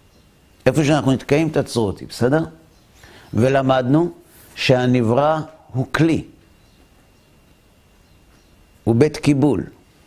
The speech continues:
הוא רצון לקבל, שמלביש על ספירה רוחנית, שהיא הכלי הרוחני,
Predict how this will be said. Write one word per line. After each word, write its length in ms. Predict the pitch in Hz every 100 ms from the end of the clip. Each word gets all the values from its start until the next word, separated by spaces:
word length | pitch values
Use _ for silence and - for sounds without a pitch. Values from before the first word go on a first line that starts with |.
| -
הוא 220 | - 131 135
רצון 460 | 127 - 170 165
לקבל, 460 | 151 156 131 98 69 - - - - _ _ _ - - - - _ _ - _
שמלביש 1040 | - - 127 123 120 107 139 175 - - - _ _ _ _ _ _ _ -
על 180 | 127 117
ספירה 580 | - - - 127 143
רוחנית, 720 | 160 143 - 131 131 101 - - _ -
שהיא 420 | - 110 143 147
הכלי 460 | 107 - 135 139 127
הרוחני, 680 | 107 101 104 90 92 131